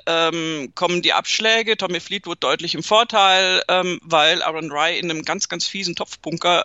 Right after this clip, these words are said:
äh, links der Spielbahn lag, wo du dann schon dachtest, oh, wow, wow, war's das jetzt schon? Weil, ähm, Playoff hast ja <laughs> wenig Spielraum und Fleetwood hatte da eigentlich dann wirklich die Bahn offen für sich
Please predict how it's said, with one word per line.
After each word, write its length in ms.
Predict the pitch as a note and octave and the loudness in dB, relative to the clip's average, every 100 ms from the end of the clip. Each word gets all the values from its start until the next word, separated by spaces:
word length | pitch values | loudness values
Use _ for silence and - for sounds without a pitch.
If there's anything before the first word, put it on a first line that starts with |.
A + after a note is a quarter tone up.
| - | 0
äh, 300 | D#3+ D#3+ D#3 | 2 2 0
links 600 | - D#2+ C#2+ - D#3+ F3 | -4 -6 -4 -2 0 2
der 80 | D#3+ | 0
Spielbahn 400 | - G3+ F3+ C#3+ | 0 0 2 2
lag, 340 | C3+ C#3 F#3+ - - - - - - _ - | 4 2 2 -4 -18 -18 -20 -20 -20 _ -20
wo 160 | - D#3+ | -10 -2
du 100 | E3+ | 2
dann 160 | D#3 D#3+ | 2 2
schon 140 | E3+ | 0
dachtest, 400 | D3+ - F3 - | -2 -2 -4 -4
oh, 100 | D#3+ | -4
wow, 200 | D#3+ D#3+ | -2 0
wow, 320 | C3+ F3 D#3+ - - - | 0 0 -2 -10 -12 -12
war's 380 | B2+ A#2+ D3 - | -2 4 4 4
das 240 | G#3 G#3 | 2 0
jetzt 320 | G3 G3+ - | 0 2 4
schon? 460 | - E3 G#3+ D4 F4 | 4 4 0 -2 -2
Weil, 640 | - E3 D#3+ E3 E3 E3 D3+ C#2+ | -4 0 2 4 6 6 4 0
ähm, 260 | D3+ G2+ - | -4 -4 -4
Playoff 520 | F3 F3+ G#3+ - - | 0 0 -2 -6 -6
hast 180 | G3+ - | -4 0
ja 240 | F3+ F3+ | 2 0
<laughs> 60 | E3 | -2
wenig 240 | F3 G#3 - | 0 2 2
Spielraum 680 | - A3+ A#3+ B2+ D3+ B3+ - - - - - - | 0 -2 0 4 4 4 2 -6 -14 -14 -16 -2
und 200 | E3+ F3 | 2 2
Fleetwood 400 | - G3 G#3 G3+ | 0 -2 0 0
hatte 220 | F#3 F3+ | 0 0
da 180 | E3+ D#3 | 2 2
eigentlich 440 | - F#3 F#3+ - | 2 -2 -6 -6
dann 180 | - E3+ | -4 -4
wirklich 320 | E3+ F#3 F#3 | -6 -10 -10
die 100 | - | -10
Bahn 320 | F3+ C#3+ E3 F#3+ | -4 0 0 -2
offen 360 | E3 - A#3+ | -6 -4 -4
für 180 | - F#3+ | -4 -2
sich 540 | F#3 A3 E4+ - - | 2 2 2 -2 -4